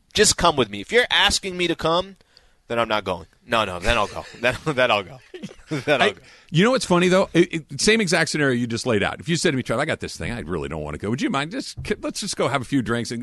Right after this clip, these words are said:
Speaker 2: but whatever." I'm in. You're, I, I'll go with you because I wanna be good with my <laughs> teammates. But it's one of those things. The, the offer of a couple of free drinks does not hold the same sway that it did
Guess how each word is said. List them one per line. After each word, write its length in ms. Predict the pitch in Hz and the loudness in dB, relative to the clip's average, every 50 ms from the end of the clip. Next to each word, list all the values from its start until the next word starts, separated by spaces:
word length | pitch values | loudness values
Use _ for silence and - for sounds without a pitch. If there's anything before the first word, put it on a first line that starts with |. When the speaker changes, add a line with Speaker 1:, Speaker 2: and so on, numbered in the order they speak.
| 131 135 | -4 -4
Speaker 2:
but 120 | 135 135 | -4 -2
whatever." 180 | 143 151 143 117 _ - - - - _ - | 0 0 -2 -2 _ -12 -20 -20 -14 _ 0
I'm 220 | 165 214 240 214 | 2 4 4 4
in. 240 | 185 190 208 220 202 | 4 4 4 2 2
You're, 160 | 196 233 247 - - | 2 2 0 2 2
I, 240 | 185 196 - 196 214 | 2 2 4 4 4
I'll 200 | 202 - - 170 | 4 4 2 0
go 160 | 147 165 160 | 2 4 4
with 220 | 160 165 170 160 - | 4 4 2 2 2
you 120 | 190 190 | 0 0
because 360 | 160 156 - 165 147 139 123 156 | 0 0 0 2 0 2 2 2
I 80 | 127 | 0
wanna 380 | 131 135 135 135 131 123 117 101 | 0 0 0 0 0 0 -2 -2
be 240 | 104 113 135 123 113 | -2 -2 -2 -2 0
good 300 | 107 135 127 131 123 131 | 0 0 -2 -2 -2 -4
with 120 | 131 - | -4 -2
my 100 | 120 117 | -2 -2
<laughs> 100 | 107 - | -2 0
teammates. 500 | - 208 214 220 196 - 247 254 - - | 2 2 4 4 2 0 0 -4 -4 -8
But 240 | - 160 190 190 160 - - - - - - - - | -4 0 0 0 0 -2 -8 -18 -18 -18 -12 -2 0
it's 180 | 185 185 - | 0 0 0
one 160 | 180 214 247 240 | 0 0 0 2
of 60 | 220 | 2
those 160 | 214 - - | 0 0 0
things. 260 | 214 214 208 185 160 - - | -2 -2 -2 -2 -4 -8 -10
The, 240 | 156 147 185 185 - | -2 0 0 0 0
the 280 | - 147 165 165 165 - | -2 -2 -2 -2 -2 -2
offer 440 | - 170 220 320 294 - 285 277 254 | 0 2 2 2 2 0 -2 -2 -2
of 80 | 240 190 | 0 -2
a 60 | 165 | -4
couple 360 | - - - - - 180 175 | -4 -2 -2 -2 0 0 -2
of 80 | 165 - | -2 -4
free 220 | - 151 156 160 | -2 -4 -4 -2
drinks 360 | 143 131 131 131 139 139 120 | -2 -2 -2 -2 -2 -4 -6
does 200 | - 139 131 120 | -4 -4 -6 -4
not 280 | 147 170 180 208 202 151 | -2 -2 -2 -2 -2 -2
hold 280 | 143 180 180 180 156 147 | 0 0 2 2 0 -2
the 80 | 143 | -4
same 260 | - - - 196 180 | -4 -2 0 -2 -2
sway 540 | 147 - - - 160 185 165 151 151 143 - - - - - - | -2 -4 -4 -2 2 2 4 4 2 2 -2 -4 -10 -20 -10 0
that 140 | 139 165 160 | 2 4 4
it 100 | 151 135 | 4 2
did 380 | - 160 147 143 139 135 127 | 2 2 4 4 2 2 0